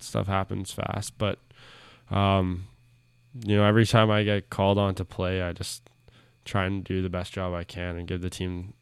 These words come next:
the best chance to win that I can. So, um, yeah, I mean, I've played a lot more, uh, to start this season than I have almost ever in my career. So,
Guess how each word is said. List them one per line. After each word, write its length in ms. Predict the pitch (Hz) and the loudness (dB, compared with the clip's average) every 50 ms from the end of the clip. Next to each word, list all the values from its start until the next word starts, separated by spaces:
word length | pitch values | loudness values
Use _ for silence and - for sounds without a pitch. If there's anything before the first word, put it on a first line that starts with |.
| _ _ | _ _
the 80 | - 104 | -6 -2
best 220 | 101 95 92 - | 0 0 0 -2
chance 300 | - - 90 87 90 - | -4 -4 -4 -4 -6 -6
to 100 | - 101 | -8 -6
win 240 | 101 98 92 90 92 | -6 -4 -4 -4 -4
that 100 | 90 87 | -4 -4
I 80 | 90 90 | -6 -6
can. 360 | - - 104 107 101 87 85 | -2 0 0 0 0 -2 -4
So, 300 | - - 101 98 95 - _ - - - - - - - - - - - - | -6 -4 -2 -2 -4 -4 _ -16 -20 -20 -18 -18 -18 -18 -20 -20 -18 -6 0
um, 600 | - - 98 104 104 101 98 98 92 92 92 120 143 - - | 4 6 8 10 10 10 8 6 4 0 -4 -8 -12 -12 -4
yeah, 220 | - 98 113 113 104 | 2 6 6 8 8
I 60 | 98 | 6
mean, 160 | 98 101 98 | 4 2 2
I've 180 | 98 104 - - | 0 0 -2 2
played 220 | - 120 107 104 | 2 4 4 4
a 40 | 104 | 4
lot 240 | 104 104 104 104 - | 4 6 4 4 4
more, 440 | 104 107 107 107 110 110 107 104 101 - - _ _ _ - - - - _ _ _ _ _ - - | 2 2 4 4 4 4 4 2 -2 -6 -14 _ _ _ -20 -20 -20 -20 _ _ _ _ _ -6 -2
uh, 220 | 98 92 90 87 | 0 0 0 0
to 140 | - - 104 | 0 -2 -4
start 300 | 98 - - 101 98 - | -2 0 0 0 0 0
this 140 | - 107 101 | -2 -4 -2
season 380 | - - 101 98 95 - 104 | 0 0 0 0 0 0 -2
than 120 | 101 101 98 | 0 0 0
I 60 | 95 | 0
have 640 | 95 95 95 95 92 95 - - - - - - - - - _ _ _ _ - | 0 2 2 0 0 -4 -8 -16 -16 -16 -18 -18 -20 -20 -20 _ _ _ _ 0
almost 340 | - 101 101 101 92 - - | 2 2 2 2 0 -2 -4
ever 380 | 95 98 95 101 110 123 127 - - - _ - - | -4 -4 -2 -2 -2 -4 -4 -10 -16 -20 _ -16 -12
in 160 | - 98 101 | -10 -10 -8
my 180 | 98 92 87 92 | -8 -8 -8 -8
career. 360 | - - - 101 95 110 127 | -8 -6 -4 -4 -2 -2 -2
So, 400 | 127 - - - 101 92 92 90 | -4 -6 -2 0 2 2 0 -2